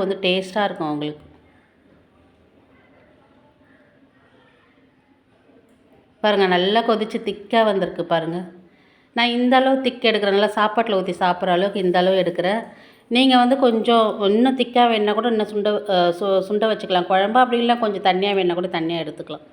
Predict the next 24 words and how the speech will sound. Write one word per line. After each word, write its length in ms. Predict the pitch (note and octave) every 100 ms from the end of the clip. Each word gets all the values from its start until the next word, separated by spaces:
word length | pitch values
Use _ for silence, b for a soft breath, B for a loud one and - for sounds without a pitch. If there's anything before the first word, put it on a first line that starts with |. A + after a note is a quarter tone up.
| b b b b C4
இப்போ 120 | B3+
நம்ம 120 | A#3+ A#3 B3
பொடிச்சு 280 | B3+ C#4 D4+
வச்சிருக்கோம் 400 | - A3+ F#3 F3
பாருங்களேன், 340 | E3 E3 F#3
அந்த 120 | F#3 E3+
ஜீரகத்தை 360 | G3+ G#3+ G3 E3
எடுத்து 180 | D3+ E3
போட்டுக்கலாம். 420 | D#3+ D#3 E3 D#3 - _ F#3+
வெந்தயமோ 460 | G3+ A#3 A#3 G#3+ G#3 G#3
ஜீரகமோ 440 | G#3 G#3 F#3+ G3 G3+
நம்ம 180 | F3 E3+ F3
வறுத்து 340 | G3 - B3+ A#3 F#3+
ஆற 80 | G3+ G3
வச்சு 160 | F#3+
வச்சோம் 240 | E3+ F3+ E3
பாருங்களேன், 360 | D#3+ E3 F#3 F#3 B B B -
அதை 80 | G3+ A3+
வந்து 140 | A#3 B3
பொடிச்சு 320 | A3+ G#3+ A3 A3+
வச்சிருக்கிறேன், 560 | F3+ F3+ E3+ F#3 A3+ G3+ F#3
அதை 80 | F3 E3+
எடுத்து 180 | F3 -
போட்டுக்கலாம். 400 | D#3 D3 D#3+